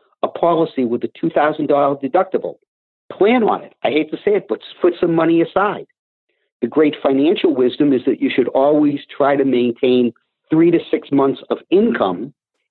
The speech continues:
as a reserve in the event you lose your employment. Well, that kind of reserve would also help out in the event that there is an illness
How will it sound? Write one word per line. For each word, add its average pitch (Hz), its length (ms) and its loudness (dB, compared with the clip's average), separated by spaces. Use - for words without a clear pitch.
as 143 180 2
a 131 120 4
reserve 127 720 2
in 127 120 0
the 120 80 2
event 120 260 0
you 131 100 2
lose 131 240 4
your 127 160 2
employment. 165 540 0
Well, 135 200 0
that 180 240 -2
kind 196 160 2
of 175 40 0
reserve 160 580 2
would - 200 0
also 147 360 0
help 139 300 -2
out 98 300 -2
in 135 120 2
the 123 140 2
event 120 400 0
that 117 180 -6
there 117 180 2
is 120 220 0
an 113 180 0
illness 123 340 2